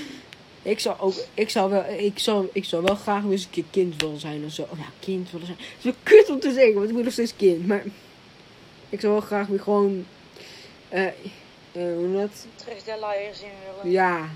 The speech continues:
Speaker 1: Ik gewoon, dus ik kan zeggen, "Ik wil vo-, ik wil, ik wil de laptop, ik wil dit. En nu wil ik dat je mijn luiers schoont. En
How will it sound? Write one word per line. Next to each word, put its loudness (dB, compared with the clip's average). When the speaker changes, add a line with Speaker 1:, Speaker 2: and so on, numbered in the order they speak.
Speaker 1:
Ik -12
gewoon, 2
dus -12
ik -12
kan 0
zeggen, -2
"Ik 2
wil 4
vo-, -10
ik 0
wil, 4
ik -2
wil 0
de 8
laptop, 0
ik -4
wil 2
dit. -4
En 6
nu 8
wil 4
ik -2
dat 2
je -4
mijn 2
luiers 2
schoont. -4
En -2